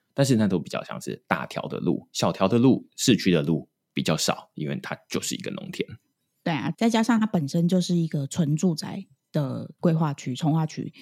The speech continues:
Speaker 2: 所以之后可能它真的要有商店进来的几率也不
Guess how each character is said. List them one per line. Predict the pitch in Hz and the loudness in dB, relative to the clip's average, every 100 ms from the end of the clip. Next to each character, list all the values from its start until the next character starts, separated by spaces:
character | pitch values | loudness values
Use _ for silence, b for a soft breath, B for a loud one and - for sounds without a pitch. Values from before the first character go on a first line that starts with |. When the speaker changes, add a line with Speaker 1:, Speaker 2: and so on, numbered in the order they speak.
| B | B
Speaker 2:
所 | - 196 | -2 0
以 | 175 | 2
之 | 214 208 | 4 4
后 | 214 | 4
可 | 190 147 | 2 -2
能 | 123 127 | -2 -6
它 | 131 175 | -2 0
真 | 170 175 | 2 4
的 | 160 | 2
要 | 151 160 | 2 2
有 | 131 | 0
商 | 135 156 | 0 0
店 | 151 160 131 | 2 2 0
进 | - 160 143 | 0 0 -2
来 | 123 | -8
的 | - 113 | -10 -10
几 | - 135 | -6 -4
率 | 143 | -2
也 | 135 - - - | -2 -4 -8 -2
不 | 175 | -2